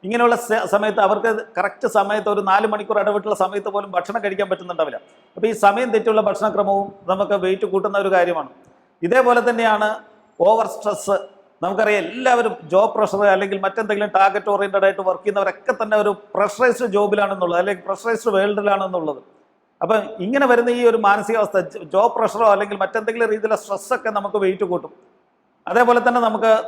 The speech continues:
തൈറോയിഡ്, ആ, അല്ലെങ്കിൽ എന്തെങ്കിലും സ്റ്റിറോയിഡ് ടാബ്ലറ്റ്സ് റെഗുലറായിട്ട് യൂസ് ചെയ്യുന്നവർ, ഇതൊക്കെ വെയിറ്റ്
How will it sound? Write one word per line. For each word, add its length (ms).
തൈറോയിഡ്, 520
ആ, 40
അല്ലെങ്കിൽ 260
എന്തെങ്കിലും 360
സ്റ്റിറോയിഡ് 480
ടാബ്ലറ്റ്സ് 400
റെഗുലറായിട്ട് 380
യൂസ് 220
ചെയ്യുന്നവർ, 340
ഇതൊക്കെ 400
വെയിറ്റ് 240